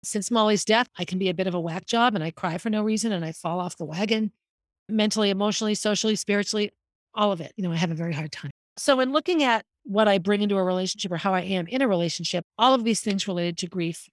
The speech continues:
and trauma. So now let's talk for a minute about what happens to a relationship that's good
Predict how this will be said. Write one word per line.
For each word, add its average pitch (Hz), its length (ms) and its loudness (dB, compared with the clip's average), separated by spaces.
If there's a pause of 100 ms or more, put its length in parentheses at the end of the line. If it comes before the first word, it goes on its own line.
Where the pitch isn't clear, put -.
and 170 100 -6
trauma. 165 480 -6 (540)
So - 140 -4
now 302 160 6
let's 370 160 2
talk 277 260 2
for 233 180 2
a 208 40 4
minute 240 520 2 (140)
about 214 400 4 (400)
what 240 120 -2
happens 233 500 0
to 226 100 2
a 220 60 4
relationship 226 560 0
that's 202 180 -4
good 208 420 2